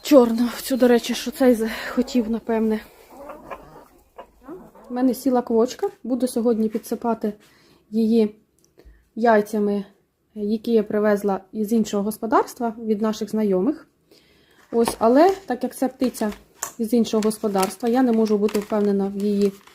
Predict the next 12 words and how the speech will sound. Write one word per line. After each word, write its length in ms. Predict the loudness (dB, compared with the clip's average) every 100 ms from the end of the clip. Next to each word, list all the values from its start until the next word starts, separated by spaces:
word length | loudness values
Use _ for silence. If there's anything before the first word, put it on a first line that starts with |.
| _ -20 -20 -20 _ _
здоров'ї 720 | -2 2 4 4 4 2 2 2
на 120 | 0
сто 220 | 2 2
відсотків, 580 | 2 0 0 0 -4 -6 -14 _ -10 -2
тому 320 | 4 6 8
яйця 320 | 6 2 0
буду 260 | -2 -2 0
дезінфікувати. 920 | 2 2 2 0 -2 -2 -2 -4 -10 -12 _ -8 -4
Дезінфікую 960 | -2 -2 -6 -12 -8 -6 0 4 4
я 160 | 4 4
ось 160 | 2 -4
отаким 420 | -8 -4 -4